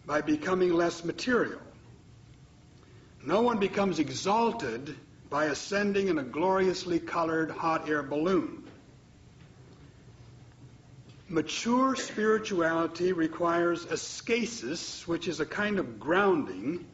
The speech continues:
a training regimen custom designed for each individual in community,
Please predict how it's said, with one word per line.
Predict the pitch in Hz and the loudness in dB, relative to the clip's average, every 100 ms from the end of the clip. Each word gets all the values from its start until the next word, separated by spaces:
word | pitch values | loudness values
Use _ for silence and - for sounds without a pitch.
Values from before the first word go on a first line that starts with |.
| - - - - - - - - | -20 -20 -20 -20 -20 -20 -14 -12
a | |
training | - - 196 220 233 220 202 160 | -10 -6 0 4 4 4 4 4
regimen | 196 190 160 147 160 170 - - | 2 2 0 2 0 -2 -8 -6
custom | - 233 - 233 208 | 0 0 0 -4 -2
designed | 202 160 175 180 185 | 0 2 4 4 2
for | 180 139 | -2 -4
each | 170 202 - | -4 -4 -2
individual | 170 208 196 156 190 180 185 170 | 0 2 2 2 2 2 0 2
in | 175 180 | 0 0
community, | 185 175 160 123 - 120 | 0 2 2 2 -4 -6